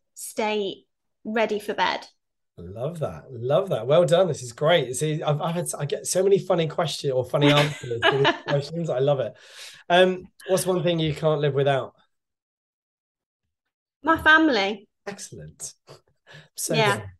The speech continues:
Speaker 1: The
Speaker 2: The amount of
Speaker 1: yeah.
Speaker 2: people on their phones, a lot of phones, people love their phone. <laughs> And I'm like, "Really? You've got children?"
Speaker 1: No.
Speaker 2: <laughs>
Speaker 1: Yeah. The,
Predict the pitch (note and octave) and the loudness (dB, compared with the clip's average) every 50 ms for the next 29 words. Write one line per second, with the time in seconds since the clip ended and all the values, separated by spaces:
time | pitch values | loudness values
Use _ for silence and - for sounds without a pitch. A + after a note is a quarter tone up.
0 | _ _ _ _ _ _ _ _ _ _ _ - - A3 A3+ A3+ B3 A#3+ D#3+ E3 | _ _ _ _ _ _ _ _ _ _ _ -12 -4 0 0 0 0 0 0 0
1 | F3+ F#3 F#3 - A3 G#3 G3 D#3 D3+ D3+ D3 C#3 - - D#3+ D3+ C3+ A#2+ A2+ G#2+ | 2 2 2 2 2 4 4 2 0 0 -6 -8 -4 0 2 2 2 0 -4 -4
2 | - F3 G3 - C#3+ - - F3 D#3+ D3 C3+ A#2+ - - D#3+ C#3 D#3 D#3 D#3 D3+ | 0 0 0 0 0 0 2 4 4 4 2 0 -4 -6 -6 -4 0 2 2 2
3 | C#3+ D#3 D3 C#3 - - D3 D3+ D#3+ C#3 B2+ B2 G#2 A#2+ D3 C#3 C3 E3 D3+ C#3+ | 2 0 -2 0 2 2 2 4 2 0 -2 -4 -8 -8 -8 -6 -4 -2 -2 -2
4 | - - - - B2 A#2+ B2 C#3+ D3+ D3 - - - - _ - - - - _ | -2 -2 -4 -8 -6 -2 0 0 2 2 2 0 0 -4 _ -20 -20 -20 -20 _
5 | _ _ _ - - - A3 - - - A#3+ C4 A3 - - A3 A3 A3 G#3+ G#3 | _ _ _ -18 -14 -14 -10 -8 -4 -2 0 2 4 4 4 6 6 6 6 6
6 | G#3 G#3+ G#3 G#3+ A#3+ - - - _ _ - B3 - - - - B3+ A#3 A#3+ A#3+ | 4 2 0 -4 -6 -10 -18 -20 _ _ -8 -8 -8 -8 -6 -8 -4 0 2 2
7 | A#3 A3 G#3 G3+ - - _ _ - - A3 | 4 2 2 0 -4 -6 _ _ -6 -6 -6